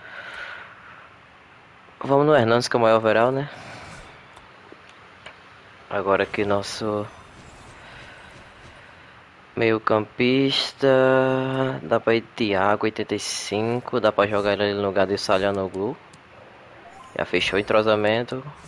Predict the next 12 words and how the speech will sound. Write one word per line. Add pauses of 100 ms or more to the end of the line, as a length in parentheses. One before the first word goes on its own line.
com
oitenta
e
seis,
mas
caiu
a
classificação. (1700)
Aqui
veio
só
ruim,